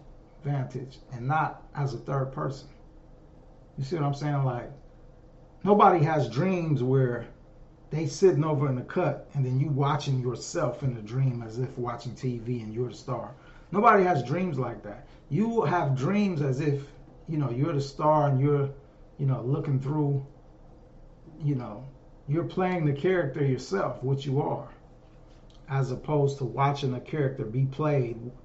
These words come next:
and that character being you. So most people's dreams are, you know, you're starring. If it's, if it's, you know, a basketball game and,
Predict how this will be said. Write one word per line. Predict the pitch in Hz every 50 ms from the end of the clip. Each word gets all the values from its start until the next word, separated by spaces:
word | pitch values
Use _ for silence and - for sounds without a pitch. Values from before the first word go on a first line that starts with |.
| - - - - - -
and | 120 127
that | 135 131 - -
character | - - 151 139 123 117 - - 123
being | 107 110 120 120 113 107 107 113
you. | 123 117 101 - - - - - - - - - - - - - - - - - - - - - - - - - - - - -
So | - - - 143 135 135 127 139
most | 147 165 196 208 208 -
people's | - 196 190 - 165 151 123 107
dreams | 104 120 135 156 170 170 170 165 151 131
are, | 139 135 135 131 123 127 135 - - - - - - -
you | 143 135
know, | 110 101
you're | 107 120 135 147
starring. | 139 - - 185 196 208 - 120 110 110 113
If | 117 - 151
it's, | - - - - - - - - - -
if | 131 131 -
it's, | 165 151 - - - - -
you | 131 139 123
know, | 110 107 110 - - - -
a | 135
basketball | 110 101 113 135 156 165 - - 180 160 180 180 180 175
game | 170 185 185 185 185 190 190 185 165
and, | 143 131 127 -